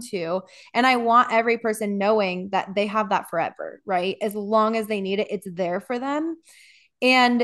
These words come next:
as far as, like, the gratitude piece, that is something that since the very first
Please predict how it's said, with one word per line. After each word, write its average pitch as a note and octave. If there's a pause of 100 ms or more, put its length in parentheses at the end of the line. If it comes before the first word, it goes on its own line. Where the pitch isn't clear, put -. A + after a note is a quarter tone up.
as A#3+
far A#3
as, A#3
like, A3
the A3
gratitude G3+
piece, F#3 (220)
that A3
is D4+
something A#3
that F#3+ (260)
since A3
the G#3+
very A3+
first G#3+